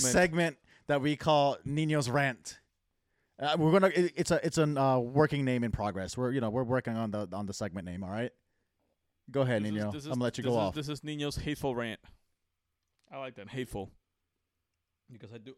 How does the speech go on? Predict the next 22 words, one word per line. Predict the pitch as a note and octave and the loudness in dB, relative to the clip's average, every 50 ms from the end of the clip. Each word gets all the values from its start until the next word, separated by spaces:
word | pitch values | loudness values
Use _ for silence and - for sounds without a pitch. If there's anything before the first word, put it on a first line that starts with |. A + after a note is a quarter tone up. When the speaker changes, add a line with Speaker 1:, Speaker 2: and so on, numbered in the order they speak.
| - | -14
Speaker 1:
I | C3 C3+ | -14 -14
do | B2 A#2+ C#3 C3+ C3+ | -12 -10 -8 -6 -4
have | B2 A#2+ A#2+ A2+ | -4 -4 -4 -4
hate | G#2+ A2+ G#2 G2 - _ _ _ | -4 -4 -4 -6 -6 _ _ _
for | - A2 | -12 -8
this | G#2+ A2 A2 - - | -8 -8 -8 -8 -8
one | G#2+ F#2+ | -8 -8
at | F#2+ F2+ | -8 -8
least. | F#2+ F#2+ F#2 - - _ _ _ _ - - | -10 -12 -12 -14 -18 _ _ _ _ -18 -18
Speaker 2:
<laughs> | - - - _ _ _ - - - | -18 -18 -18 _ _ _ -20 -18 -14
Speaker 1:
Um, | - A#2+ B2 B2 A#2+ A#2+ A#2+ A#2 A2+ A2+ A2 G#2 _ _ - | -12 -10 -10 -8 -8 -10 -10 -10 -10 -12 -14 -16 _ _ -8
last | A#2+ C3 C#3 D3+ C#3+ - - | -4 -2 -2 -2 -4 -6 -6
week, | D3+ D3+ D3 C#3 - - - - - A2 G#2+ G#2+ - _ _ _ - | -6 -6 -6 -8 -12 -18 -18 -18 -18 -20 -20 -20 -20 _ _ _ -8
uh, | A#2 A#2 A#2 A2+ A2 A2 G#2 - _ _ _ _ _ _ _ - | -6 -4 -4 -4 -4 -6 -6 -8 _ _ _ _ _ _ _ -16
you | A#2 A#2 C3+ C3 | -10 -8 -8 -6
bozos | A2 B2 B2 B2+ C3 - - A#2+ A#2+ A2 - - - | -4 -2 -2 -2 -2 -2 -2 -4 -4 -4 -6 -8 -6
both | B2 A#2+ B2 A2+ - | -4 -4 -4 -4 -6
told | - - B2 A#2+ A2+ G#2+ | -6 -4 -4 -4 -6 -6
me | A2+ A2 A2 | -10 -10 -10
that | A2 G#2 G#2+ G2 - | -10 -10 -12 -12 -12
fucking | - - B2 B2 - C3 A#2 A2 G2 | -10 -10 -10 -10 -10 -10 -12 -14 -12
Drake | - - B2 C3+ C#3+ | -10 -8 -6 -6 -8